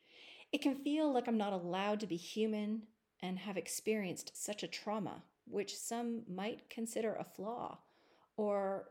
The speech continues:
perhaps too personal to share. I would argue, however, it is because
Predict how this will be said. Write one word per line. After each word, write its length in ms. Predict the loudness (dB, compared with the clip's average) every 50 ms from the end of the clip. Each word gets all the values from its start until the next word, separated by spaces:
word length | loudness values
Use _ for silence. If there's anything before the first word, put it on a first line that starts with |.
| -14 -12
perhaps 500 | -10 -8 -8 -8 -8 -8 -8 -10 -10 -10 -8
too 240 | -8 -6 -4 -4 -4
personal 460 | -2 0 -2 -2 -2 -2 -4 -4 -4
to 120 | -6 -6
share. 460 | -6 -6 -4 -4 -2 -2 -4 -6 -8 -12 _ _ _ _ _ _ _ _ _ _ _ _ _ _ _ _ _ _ _ _ _ _ _ _ _ _ _ _ 0
I 140 | 2 4 4
would 120 | 6 6
argue, 340 | 6 6 4 4 2 -2 -2
however, 500 | 0 0 0 0 0 0 -2 -4 -4 -6 -4
it 80 | -2 -2
is 120 | -2 -2
because 1000 | -4 -10 -12 -12 -12 -14 -12 -10 -6 -2 0 2 2 2 2 0 -2 -4 -6 -8